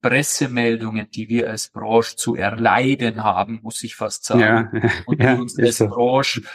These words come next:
Speaker 1: ganz, ganz in ein schlechtes Richt-, Licht rücken, ähm, dass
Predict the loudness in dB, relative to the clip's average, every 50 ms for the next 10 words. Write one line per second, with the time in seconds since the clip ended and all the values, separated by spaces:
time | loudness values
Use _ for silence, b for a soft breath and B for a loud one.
0 | B B _ _ -2 0 2 2 2 0 0 0 -2 -2 -2 -4 -6 -4 -4 -2
1 | -2 -2 0 2 2 2 0 -2 -4 -6 -4 -2 2 2 2 2 2 -2 -12 _
2 | -6 -2 0 0 0 -2 -4 -6 -4 -4 -4 -4 -4 -4 -4 -2 -2 -4 -8 B
3 | B B B B B B B _ 0 2 4 4 4 4 0 -2 -2 0 0 0
4 | 0 -2 -6 -8